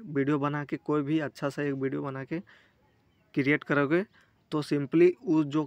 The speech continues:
कॉल करेगा ना गाइस, अगर, अ, अ, other person कॉल करेगा तो उस पे वीडियो, वीडियो कॉल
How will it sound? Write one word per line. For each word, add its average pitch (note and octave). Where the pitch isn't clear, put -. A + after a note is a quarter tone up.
कॉल D3+
करेगा D3
ना D3
गाइस, C#3
अगर, C3+
अ, C3+
अ, D3
other C#3+
person C#3+
कॉल C#3+
करेगा C#3
तो -
उस C3+
पे E3
वीडियो, C#3
वीडियो C#3
कॉल D#3